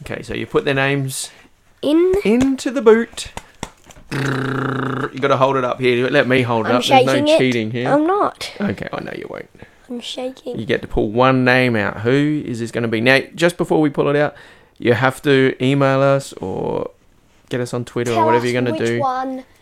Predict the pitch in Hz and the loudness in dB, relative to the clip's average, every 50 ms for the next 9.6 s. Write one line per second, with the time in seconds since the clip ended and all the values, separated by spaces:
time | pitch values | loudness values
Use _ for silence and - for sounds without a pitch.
0 | _ _ - - 226 226 220 - - 254 247 240 240 233 233 220 214 175 - - | _ _ -6 -4 -4 -2 -2 -4 -6 -4 -4 -4 -4 -4 -6 -8 -10 -12 -14 -16
1 | - - 156 139 - - - - _ _ _ _ _ _ _ _ _ _ _ _ | -14 -10 -6 -4 -4 -4 -6 -10 _ _ _ _ _ _ _ _ _ _ _ _
2 | _ _ _ _ _ _ _ _ _ _ _ _ _ _ - 123 117 113 120 104 | _ _ _ _ _ _ _ _ _ _ _ _ _ _ -12 -10 -10 -8 -10 -10
3 | - - 117 117 120 117 107 104 104 104 107 - - 120 120 113 113 104 101 104 | -8 -6 -4 -2 -2 -2 -2 -2 -4 -4 -6 -6 -4 -4 -4 -2 -2 -4 -4 -4
4 | 101 101 101 101 - - - - - 226 226 214 - 208 - - 262 233 233 190 | -6 -6 -6 -8 -8 -8 -8 -8 -8 -8 -8 -8 -10 -10 -8 -8 -6 -6 -6 -6
5 | 196 254 262 240 226 240 240 - - - 262 262 254 269 330 370 359 - - - | -4 -2 -2 0 -2 -4 -4 -6 -6 -6 -6 -4 -4 -2 -2 -4 -4 -6 -12 -20
6 | - - - - - _ - - - 247 240 233 233 233 117 233 - 233 120 123 | -20 -20 -20 -20 -20 _ -16 -10 -6 -4 -2 -2 -2 -2 -2 -4 -4 -6 -8 -8
7 | 127 - 147 139 127 117 120 113 113 104 107 117 135 135 - 117 113 110 107 107 | -8 -8 -8 -10 -10 -10 -10 -12 -12 -8 -6 -6 -6 -6 -10 -10 -8 -6 -6 -6
8 | 101 107 107 104 107 98 90 - - 311 339 339 320 - - - 294 294 294 - | -6 -8 -8 -8 -8 -8 -4 2 4 4 6 6 4 2 4 2 2 2 2 2
9 | 302 294 277 285 262 240 - - - 254 202 190 | 2 4 4 4 2 2 -2 -4 -6 -6 -6 -6